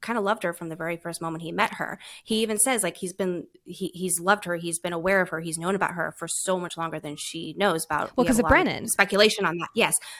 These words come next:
Speaker 1: But again, here it's like, i-, they don't need to have, like, a, a mating bond like, like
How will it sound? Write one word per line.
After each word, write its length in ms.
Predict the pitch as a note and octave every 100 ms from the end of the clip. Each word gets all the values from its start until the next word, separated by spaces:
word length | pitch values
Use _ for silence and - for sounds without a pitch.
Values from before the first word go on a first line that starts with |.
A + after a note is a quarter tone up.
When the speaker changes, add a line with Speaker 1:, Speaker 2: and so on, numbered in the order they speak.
| - _ _ _
Speaker 1:
But 380 | - C#4 G3+ - - _ _ -
again, 340 | G#3 C4 A3 F3
here 540 | - B3+ C4 G#3 G3
it's 220 | F#3+ F#3+
like, 300 | G3 F#3+ F#3 -
i-, 200 | A3+ C3+
they 80 | A#3+
don't 160 | C#4+ B3
need 140 | C4+
to 80 | A#3
have, 180 | A#3 A#3+
like, 140 | F#3+
a, 120 | F3 -
a 60 |
mating 380 | F3+ F3+ A3 F#3+
bond 260 | D#3 D#3+ E3
like, 180 | E3+ -
like 200 | E3+ -